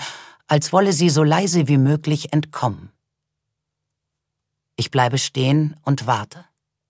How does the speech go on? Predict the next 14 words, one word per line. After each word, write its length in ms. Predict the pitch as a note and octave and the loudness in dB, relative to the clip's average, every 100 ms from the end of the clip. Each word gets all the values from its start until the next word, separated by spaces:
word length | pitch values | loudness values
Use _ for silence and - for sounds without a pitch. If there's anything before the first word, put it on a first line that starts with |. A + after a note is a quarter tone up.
| _ _ _ _ _ _ - - - | _ _ _ _ _ _ -20 -20 -20
Vielleicht 520 | - D3+ D#3+ E3 - | -2 2 4 2 0
ruft 240 | E3+ D3+ - | 0 0 -2
sie 80 | D3 | 0
gerade 380 | C#3 D3+ C#3+ | 2 2 2
die 100 | C#3 | 0
Polizei 680 | C3+ - C3+ - F3 F3 D#3 | -4 -2 -2 0 0 2 2
an 220 | B2 A#2 | 0 -2
und 180 | G#2+ B2 | -2 -2
sagt, 400 | D3 D3+ C3 - | 2 2 0 -6
sie 140 | C3+ | -6
solle 260 | A#2+ C#3 D3 | 0 2 2
mich 160 | B2 - | 0 -2
hier 220 | C3 A2+ | -2 -2
wegholen. 640 | D#3 - A#2 G2+ A#2 D#3 | -2 -4 -6 -6 -8 -16